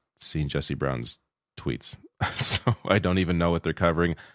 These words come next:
I actually stopped supporting them. I'm not normally someone who would do something like that, but I just could not take it anymore. So, um, yeah. Last two here.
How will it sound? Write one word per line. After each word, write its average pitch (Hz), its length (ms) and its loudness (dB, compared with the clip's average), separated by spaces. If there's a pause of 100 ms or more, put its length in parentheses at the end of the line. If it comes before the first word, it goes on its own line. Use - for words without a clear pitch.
(120)
I 90 100 6
actually 95 220 0
stopped 85 260 2
supporting 104 480 2
them. 110 160 4
I'm 87 140 4
not 92 200 4
normally 85 360 0
someone 80 320 0
who 80 80 0
would 80 140 -2
do 131 180 4
something 131 280 0
like 120 200 0
that, 123 300 2
but 76 260 2
I 69 160 2
just 76 220 -6
could - 120 -4
not 64 180 -2
take 65 200 -6
it 58 40 -8
anymore. 62 300 -8 (460)
So, 67 320 -2
um, 60 340 -4 (880)
yeah. 64 240 -2 (4000)
Last 107 320 6
two 131 220 6
here. 98 360 4